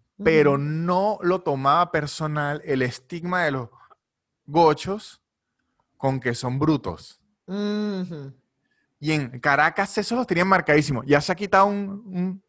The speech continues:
Speaker 1: un, un, un pelo, pero por lo menos cuando alguien hace algo bruto le dicen si es gocho.
Speaker 2: Ujú.
Speaker 1: Eso
Speaker 2: Sí.
Speaker 1: pica, de una,
Speaker 2: <laughs>
Speaker 1: de uno se pica. Pero yo no estaba, o sea, yo estaba en,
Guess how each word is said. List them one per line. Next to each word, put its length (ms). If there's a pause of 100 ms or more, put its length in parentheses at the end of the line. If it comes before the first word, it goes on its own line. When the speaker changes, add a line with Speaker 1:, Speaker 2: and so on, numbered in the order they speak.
(120)
Speaker 1:
un, 0
un, 500
un 400
pelo, 220
pero 160
por 100
lo 40
menos 180 (220)
cuando 240
alguien 220
hace 240 (260)
algo 300
bruto 220
le 60
dicen 180
si 180
es 200 (140)
gocho. 560 (220)
Speaker 2:
Ujú. 520 (120)
Speaker 1:
Eso 240
Speaker 2:
Sí. 160
Speaker 1:
pica, 400
de 160
una, 680
Speaker 2:
<laughs> 40
Speaker 1:
de 140
uno 280
se 100
pica. 320 (640)
Pero 720
yo 240
no 60
estaba, 340
o 60
sea, 160
yo 160
estaba 380
en, 300